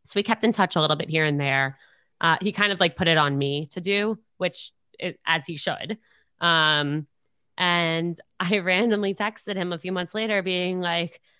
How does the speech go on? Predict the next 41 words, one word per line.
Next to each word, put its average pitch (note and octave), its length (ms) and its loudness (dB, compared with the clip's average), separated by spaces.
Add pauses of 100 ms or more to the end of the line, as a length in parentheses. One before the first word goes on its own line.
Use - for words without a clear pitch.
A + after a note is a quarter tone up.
(200)
"I G#3 60 -6
have D4 180 -2
a A4 80 -2
crazy F#3 560 -2
idea. D#3 320 -2
Can G#3+ 300 -4
you, C#4+ 200 -6
like, G3 220 -2
call F#3 220 0
me D#3+ 160 -4
tonight?" - 380 -10 (140)
And F#3 220 -4
he F#3 60 -4
did. A3+ 180 -2
And F#3 80 -4
I E3+ 40 0
was E3 100 -4
like, F3+ 160 -6 (400)
"So - 160 -8
do A3+ 60 -8
you B3+ 40 -12
wanna C5+ 140 -4
host - 340 -4
a G3 60 -10
podcast - 800 -4
<laughs> B3+ 80 -10
with B3+ 160 -8
me?" A#3+ 360 -2 (760)
Because C#4 280 2 (240)
on B3+ 200 6
all C4+ 240 2
of D4 80 -2
our D4 100 2
dates, E4+ 420 -6 (120)
we A#3+ 420 -6 (420)
both B3 320 -4
would A3 100 -2
just - 260 -6
talk B3+ 320 2
nonstop A3+ 640 0
about, G#3+ 480 -2